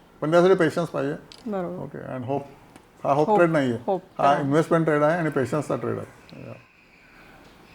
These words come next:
Speaker 2: ठीक आहे, आता आपण काही कंपन्या बघतो की टेक्निकल, फंडामेंटल सगळं बघतो,
Speaker 1: हम्म.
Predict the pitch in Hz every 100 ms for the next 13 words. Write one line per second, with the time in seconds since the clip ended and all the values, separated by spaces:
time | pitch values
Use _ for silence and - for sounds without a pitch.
0 | - 240 - - 214 254 262 294 302 302
1 | 277 269 262 247 247 254 220 - 214 226
2 | 220 214 226 233 233 240 220 214 220 214
3 | 220 220 208 202 190 160 - 170 - 135
4 | 120